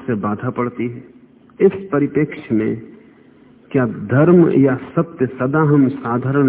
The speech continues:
लोगों की पहुंच के बाहर ही रहेगा? और क्या लाओस से कथित सरल सहज स्वभाव का आलिंगन अति दुर्लभ ही बना रहेगा?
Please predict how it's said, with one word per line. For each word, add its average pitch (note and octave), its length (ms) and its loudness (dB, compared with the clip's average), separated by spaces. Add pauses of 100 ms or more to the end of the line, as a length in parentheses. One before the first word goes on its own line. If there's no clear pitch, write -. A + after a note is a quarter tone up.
लोगों C3 320 4
की A#2+ 160 -2 (100)
पहुंच A2+ 340 -4
के A2 240 -2
बाहर G2+ 380 -4
ही B2+ 100 2
रहेगा? C3 420 -4 (4000)
और E3+ 260 4
क्या D#3 180 2
लाओस C#3 400 6 (140)
से C#3+ 160 2
कथित D3 320 -2 (160)
सरल C#3+ 440 2
सहज C#3 360 -4
स्वभाव B2 540 -6
का C3 120 -6 (100)
आलिंगन C3 640 0
अति B2 240 -4
दुर्लभ A2+ 460 -2
ही C3+ 120 2
बना C3 260 0
रहेगा? B2 440 -6